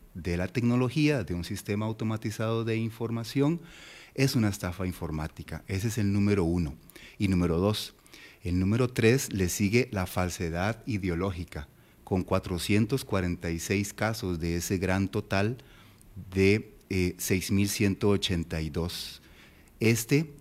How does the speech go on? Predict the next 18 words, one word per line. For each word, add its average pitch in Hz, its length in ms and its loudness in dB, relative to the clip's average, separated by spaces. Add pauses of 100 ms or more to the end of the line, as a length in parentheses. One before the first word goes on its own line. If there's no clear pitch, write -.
(120)
constituye 107 880 0 (640)
insertar 143 760 2 (360)
en 107 180 4
documentos, 123 1000 0
como 87 180 -2
podría 87 240 0
ser 90 160 -4
una 98 140 -2
escritura 101 400 -4
pública, 120 800 -4
por 123 160 -4
ejemplo, 123 420 -2
o 113 80 0
algún 90 240 0
documento 98 500 -2
bancario, 113 680 -2 (500)
datos 110 420 0
falsos 170 600 -4